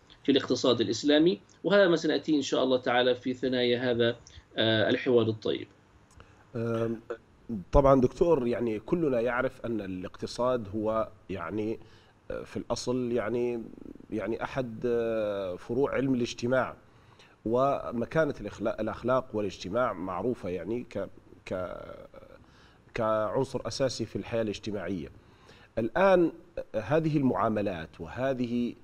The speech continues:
Speaker 2: الاقتصاديات ال-، ال-، ال-، والحديث عن الأخلاق فيها،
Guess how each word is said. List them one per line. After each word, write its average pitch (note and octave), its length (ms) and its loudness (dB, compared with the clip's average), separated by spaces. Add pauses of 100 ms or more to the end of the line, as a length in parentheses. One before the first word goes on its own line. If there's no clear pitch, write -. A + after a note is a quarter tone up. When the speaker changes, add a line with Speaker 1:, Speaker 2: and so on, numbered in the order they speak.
Speaker 2:
الاقتصاديات G#2 1300 -2 (580)
ال-، A2 300 -2 (760)
ال-، F#2+ 240 -10
ال-، E2+ 360 -12
والحديث B2 460 -2
عن A#2 140 -2
الأخلاق A#2+ 540 -4
فيها، G2 360 -6